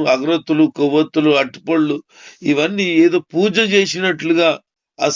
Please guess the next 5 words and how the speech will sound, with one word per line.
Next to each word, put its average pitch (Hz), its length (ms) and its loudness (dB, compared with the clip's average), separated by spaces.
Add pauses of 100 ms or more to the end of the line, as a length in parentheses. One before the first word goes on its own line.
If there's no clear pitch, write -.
సమాధి 160 380 -2
దగ్గర 165 220 2 (120)
చేయడం 156 300 2 (920)
జ్ఞానం 151 520 0
లేని 165 220 2